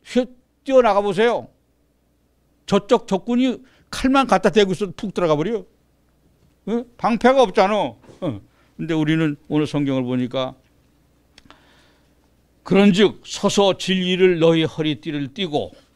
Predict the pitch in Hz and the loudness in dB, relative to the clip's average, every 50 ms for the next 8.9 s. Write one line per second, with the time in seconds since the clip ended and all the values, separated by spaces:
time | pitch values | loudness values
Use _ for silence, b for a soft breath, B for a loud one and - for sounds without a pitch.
0 | _ _ _ _ _ _ _ - 208 226 226 220 202 - - 196 196 165 185 180 | _ _ _ _ _ _ _ 2 4 6 6 6 4 2 0 -4 -2 -2 -2 -2
1 | 170 156 127 208 185 - - 262 262 185 - - _ _ _ _ _ _ _ - | -2 -4 -4 -4 -4 -4 -4 -2 -4 -6 -6 -8 _ _ _ _ _ _ _ -12
2 | - 208 190 180 180 175 170 151 123 160 160 151 156 156 156 147 143 143 143 143 | -8 -2 -2 0 0 0 -2 -4 -4 -4 -4 -4 -4 -2 -2 -2 0 0 0 0
3 | 135 143 139 139 139 131 123 - 165 151 b b b b - - 359 370 403 403 | 0 -2 -4 -4 -4 -6 -8 -10 -12 -14 b b b b -2 0 2 2 4 4
4 | 370 - - 285 254 233 180 - - 123 98 - _ _ _ _ _ _ _ _ | 4 4 4 4 4 4 4 2 -2 -2 -2 -4 _ _ _ _ _ _ _ _
5 | _ _ _ _ _ _ _ _ _ _ _ _ _ _ _ _ _ _ _ _ | _ _ _ _ _ _ _ _ _ _ _ _ _ _ _ _ _ _ _ _
6 | _ _ _ _ _ 143 156 208 240 277 247 285 285 277 269 277 269 233 247 262 | _ _ _ _ _ 2 4 6 6 6 6 4 4 4 4 2 2 2 2 2
7 | 269 269 269 240 180 196 220 190 220 233 226 240 220 - - 175 190 196 - 196 | 4 4 2 2 2 0 0 0 2 2 2 2 2 2 0 -2 -4 -2 -2 -2
8 | 202 208 202 185 - - 165 156 151 175 160 202 240 269 277 277 277 - | 0 0 0 -2 -2 -2 -4 -4 -4 -2 2 4 4 6 4 4 0 -4